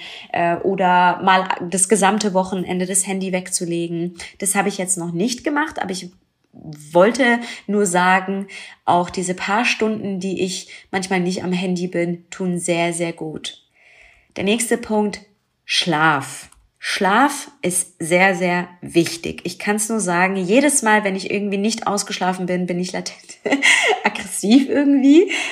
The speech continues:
also schnell reizbarer und hab so das Gefühl, okay, ich krieg keine Informationen mehr in meinen Schädel. Du solltest schauen, dass du schön und gut schläfst. Also fast immer zur ähnlichen Uhrzeit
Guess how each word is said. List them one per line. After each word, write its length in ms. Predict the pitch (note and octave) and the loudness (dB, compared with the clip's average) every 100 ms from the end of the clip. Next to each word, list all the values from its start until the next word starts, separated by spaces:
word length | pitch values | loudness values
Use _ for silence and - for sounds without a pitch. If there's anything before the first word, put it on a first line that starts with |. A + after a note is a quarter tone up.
| - | -2
also 420 | - G#3+ G3+ G3+ | 0 2 0 0
schnell 460 | - - G3 G3+ F#3+ | 2 2 2 0 0
reizbarer 1000 | E3+ G3 - - A3+ A#3+ B3+ C#4 D#4 - | -2 -4 -6 -4 -2 -4 -4 -4 -4 -4
und 280 | G#3+ G#3 G#3+ | -4 -4 -6
hab 140 | G#3+ | -8
so 80 | - | -6
das 180 | G3+ G3 | -6 -6
Gefühl, 480 | G3+ - G#3+ A3+ G#3 | -8 -6 -2 -2 -2
okay, 160 | G#3 | -4
ich 160 | G3+ G3 | -6 -6
krieg 160 | G#3 | -10
keine 300 | G#3 G3 G3 | -4 -2 -2
Informationen 680 | F#3 F#3 F3 E3 - F3+ A#3 | -4 -6 -4 0 0 0 2
mehr 180 | B3+ B3+ | 2 0
in 80 | C4 | -2
meinen 180 | B3+ B3 | -2 0
Schädel. 560 | - C4 C4 C#4 E4 - - - - - _ - | 0 0 2 2 0 -6 -16 -16 -18 -20 _ -8
Du 60 | A3 | 0
solltest 720 | G#3+ A3+ C4+ D4 C#4 - - | 2 4 2 -2 -4 -10 -10
schauen, 600 | - - G#3+ G#3+ A3+ G#3+ A3 | -6 -2 0 0 0 -4 -4
dass 260 | G#3+ G3+ - | -2 0 0
du 360 | G3+ G3 F#3+ - | -2 -4 -4 -2
schön 560 | - - F#3+ G3 F#3 | -2 2 2 2 -2
und 160 | F#3+ E3+ | -6 -4
gut 300 | F#3 F3 - | -2 -4 -8
schläfst. 680 | - - E3 D#3+ D#3 - _ | -8 -6 -4 -6 -6 -14 _
Also 600 | F3+ F#3 F#3+ F#3+ D2 - - | -2 0 0 -4 -8 -12 -16
fast 540 | - G#3+ A3+ - - | -4 -2 0 -2 -4
immer 240 | G#3 G3+ G3 | -4 -2 -4
zur 140 | - | -4
ähnlichen 640 | G3 F#3 F#3 F3+ E3+ - - | -4 -4 -4 -6 -8 -10 -4
Uhrzeit 560 | B3+ C4 C4 G#3+ G#3+ | -2 0 0 -2 -2